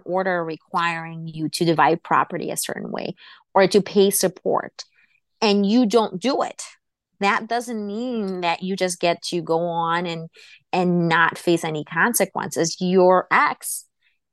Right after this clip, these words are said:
can file a petition for rule and ask the court to hold you accountable, to punish you for not following court orders.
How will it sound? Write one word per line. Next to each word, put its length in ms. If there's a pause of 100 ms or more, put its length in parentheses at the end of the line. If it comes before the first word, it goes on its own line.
(140)
can 320
file 480
a 100
petition 600
for 260
rule 440 (300)
and 260
ask 420
the 120
court 360
to 260 (120)
hold 280
you 120
accountable, 680
to 160
punish 540
you 180
for 240
not 280
following 480
court 280
orders. 640